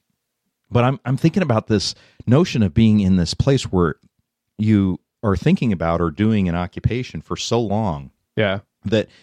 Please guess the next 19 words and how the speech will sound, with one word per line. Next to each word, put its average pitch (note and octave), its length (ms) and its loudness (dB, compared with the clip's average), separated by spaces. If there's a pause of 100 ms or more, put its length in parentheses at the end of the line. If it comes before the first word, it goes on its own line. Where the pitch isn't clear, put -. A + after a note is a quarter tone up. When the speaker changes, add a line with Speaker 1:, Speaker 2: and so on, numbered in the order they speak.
(140)
Speaker 1:
you A2+ 100 -4
start C#3 260 2
accumulating A2+ 720 -2
all F#2+ 160 2
these F#2 440 -4 (180)
"gonna A2+ 200 4
get G2 260 -2
to F#2+ 120 -6
do A2+ 240 2
this D#2+ 460 -4
Speaker 2:
<laughs> G#2 100 -10
Speaker 1:
later" G2+ 380 0 (120)
Speaker 2:
Right. F#3+ 300 0
Speaker 1:
kind B2+ 240 2
of A#2 100 -2
thing, G#2+ 340 0
you F#2+ 60 0
Speaker 2:
Right. F#2+ 80 2
Speaker 1:
know? G#2+ 180 2